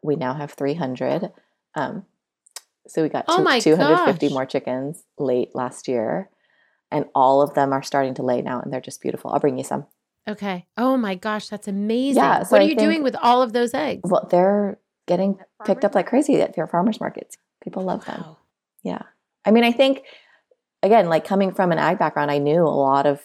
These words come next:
Speaker 1: the ways that we grew our food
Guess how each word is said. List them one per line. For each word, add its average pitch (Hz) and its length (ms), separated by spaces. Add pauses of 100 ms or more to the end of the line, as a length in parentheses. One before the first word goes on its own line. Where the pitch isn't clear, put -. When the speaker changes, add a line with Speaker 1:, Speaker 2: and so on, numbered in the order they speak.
(160)
Speaker 1:
the - 80
ways 139 380
that - 160
we 143 400 (1300)
grew 156 540 (260)
our 151 100
food 165 380